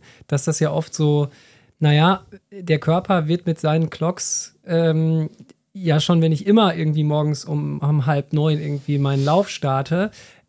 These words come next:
plus minus irgendwie eine halbe Stunde, Stunde, dann wird's wahrscheinlich für meinen Körper einfacher sein. Und, ähm,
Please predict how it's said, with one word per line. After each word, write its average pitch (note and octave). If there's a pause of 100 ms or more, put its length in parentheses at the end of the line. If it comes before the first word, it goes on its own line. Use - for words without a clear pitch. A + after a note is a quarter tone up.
(260)
plus D#3+
minus D#3
irgendwie C#3
eine C3+
halbe C3
Stunde, C3+
Stunde, F3 (580)
dann C#3+
wird's -
wahrscheinlich D#3
für D#3+
meinen D3
Körper D#3
einfacher D3
sein. C3+ (160)
Und, D3 (220)
ähm, C#3+